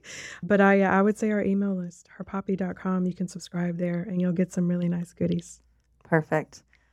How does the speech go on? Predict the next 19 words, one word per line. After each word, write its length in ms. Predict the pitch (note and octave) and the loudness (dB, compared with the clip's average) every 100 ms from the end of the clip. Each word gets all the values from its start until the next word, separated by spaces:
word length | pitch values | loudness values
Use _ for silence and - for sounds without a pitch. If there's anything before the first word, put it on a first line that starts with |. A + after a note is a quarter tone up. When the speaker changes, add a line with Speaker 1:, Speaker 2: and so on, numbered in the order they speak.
| _ - | _ -4
Speaker 2:
And 200 | D#3 D#3+ | -2 0
I 80 | F#3 | 2
know 220 | F#3 G3 | 6 6
that, 540 | G3 F#3+ F3+ E3+ - - | 6 6 6 2 -8 -4
I 20 | F#3 | 2
mean, 220 | G3 F3+ G3+ | 4 4 4
it 100 | G#3+ | 8
may 120 | G#3+ | 8
be 140 | G#3+ | 8
evolving 460 | F3+ F3 E3 E3 D#3 | 8 8 6 6 2
over 220 | D#3 D3 | 0 -2
time, 420 | - D3+ C#3+ D#3 | -4 -6 -6 -4
but 140 | D#3 D3 | -6 -2
Her 100 | F3 | 2
Poppy 280 | F3 F3+ F3+ | 2 2 -4
product, 540 | - C#3+ C#3+ D3 - | 0 0 0 -4 -10
for 120 | - | -6
anybody 380 | D#3 D#3 D#3+ D#3 | -4 -2 -2 -2
listening, 720 | D3 C#3 - C#3+ C#3 C#3 C#3+ | -4 -8 -8 -8 -8 -10 -16